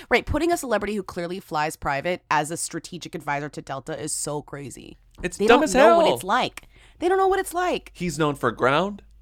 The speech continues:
Speaker 2: and he's known for when he takes a plane, it's the plane he owns. <laughs>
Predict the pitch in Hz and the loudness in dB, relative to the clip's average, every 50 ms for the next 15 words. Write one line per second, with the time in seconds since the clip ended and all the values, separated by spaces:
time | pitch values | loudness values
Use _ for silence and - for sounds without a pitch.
0 | - - - 147 160 156 143 127 139 143 131 - 139 123 123 120 113 - - 165 | -10 -4 -2 -2 0 -2 -4 -4 -4 -4 -2 -2 0 0 0 -2 -4 -4 -4 -4
1 | 180 175 - 175 - - 131 120 117 120 123 131 - _ - 175 175 - - 175 | -4 -2 -4 -8 -6 -4 -4 -2 -2 -2 -4 -6 -8 _ -2 -2 -2 0 -4 -4
2 | - - 190 185 180 185 185 180 - - 143 156 175 190 180 120 95 - - - | -2 -2 -4 -4 -2 -2 -4 -6 -4 0 0 2 2 2 0 -2 -4 -8 -12 -14
3 | - - - 226 | -14 -12 -12 -14